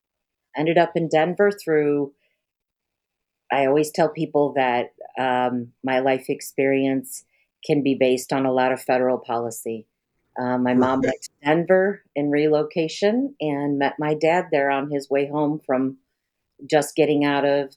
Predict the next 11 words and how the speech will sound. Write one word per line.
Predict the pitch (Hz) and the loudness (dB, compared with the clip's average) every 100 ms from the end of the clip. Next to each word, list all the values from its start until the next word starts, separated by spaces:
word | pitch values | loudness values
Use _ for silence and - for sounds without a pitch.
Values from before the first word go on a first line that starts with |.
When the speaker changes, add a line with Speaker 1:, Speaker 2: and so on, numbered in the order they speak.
| - | -4
Speaker 1:
the | 131 131 127 | -2 -2 -2
Vietnam | 139 131 127 127 | -2 0 0 0
War, | 131 127 113 - _ - | 0 0 -2 -8 _ 0
or | 175 156 | 2 2
the, | 151 147 | 0 2
uh, | 127 | 0
sorry, | - 160 135 | 0 0 0
the | 135 | -2
Korean | - 165 147 135 | -2 0 0 0
War. | 120 110 - _ _ _ _ _ _ _ - | -2 -6 -10 _ _ _ _ _ _ _ -8
Speaker 2:
Wow. | 113 107 98 | -6 -6 -8